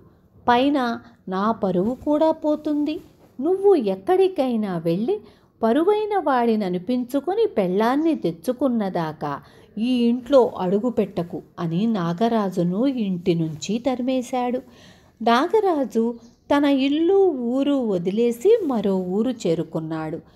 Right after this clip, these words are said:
తన అవసరం గడవగలందులకు దొంగతనం చేద్దామని ఒక ఇంట ప్రవేశించాడు. ఆ ఇల్లు పున్నమ్మ అనే విధవరాలిది.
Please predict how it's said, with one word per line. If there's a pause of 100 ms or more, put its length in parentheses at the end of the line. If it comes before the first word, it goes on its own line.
(440)
తన
అవసరం
గడవగలందులకు
దొంగతనం (120)
చేద్దామని (420)
ఒక
ఇంట
ప్రవేశించాడు. (420)
ఆ
ఇల్లు
పున్నమ్మ
అనే
విధవరాలిది.